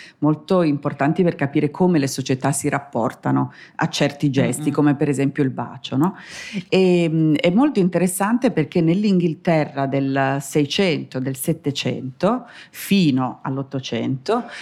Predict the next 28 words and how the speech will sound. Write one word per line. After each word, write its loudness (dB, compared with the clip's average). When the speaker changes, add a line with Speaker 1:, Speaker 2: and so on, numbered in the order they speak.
Speaker 1:
eh, 4
si 0
scambiavano 2
baci 0
in 2
cambio 2
di 2
voti -2
elettorali. 0
Come 4
funzionava 2
questa -4
cosa? 0
Le 4
donne 4
non 2
potevano 2
votare, -2
quindi 2
erano 2
solo 2
i 4
maschi 0
ad 2
essere 0
candidati, 0
però 4
c'erano 2